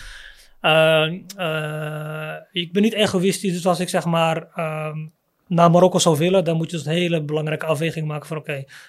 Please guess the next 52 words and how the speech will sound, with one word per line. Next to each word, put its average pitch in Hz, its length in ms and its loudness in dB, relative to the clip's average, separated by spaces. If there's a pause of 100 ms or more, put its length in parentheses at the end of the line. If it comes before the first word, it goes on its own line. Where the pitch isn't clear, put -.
(120)
ik 185 120 -6
vind 180 140 4
het 160 100 6
leuk, 165 320 2
maar 139 300 -8
prima, 143 360 -8
wie 139 140 -8
ben 135 160 -8
ik? 190 140 -4 (360)
Ik - 60 -20
heb 135 100 -12
ook 127 80 -16
kinderen, 185 500 2 (340)
eh, 147 180 -14
hoe 147 120 -12
zit - 200 -14
je 151 60 -10
vrouw 190 280 4
erin?" 185 300 0
Weet 165 160 -6
je? 190 60 -6
Dus 180 160 -8
dat 190 160 -10
zijn 220 180 4
dingen, 220 220 0
dat 202 80 -4
zijn 208 120 0
afwegingen 208 460 4
die 208 100 2
moet, 196 120 0
die 196 120 2
heb 240 120 4
ik - 100 -4
niet 254 160 4
gemaakt, 202 360 2
omdat 208 320 -2
dat, 196 260 -4
de 190 60 -4
situatie 185 520 -4
is 185 100 -8
er 208 60 -6
nog 196 160 -6
niet. 262 280 -10 (960)
Maar 254 180 0
zoals 294 160 0
het 285 140 0 (440)
nu 220 140 -2
gaat, 233 180 0
alhamdulillah, 214 380 -4
vind 196 140 -10
ik - 60 -20
prima. 190 220 -10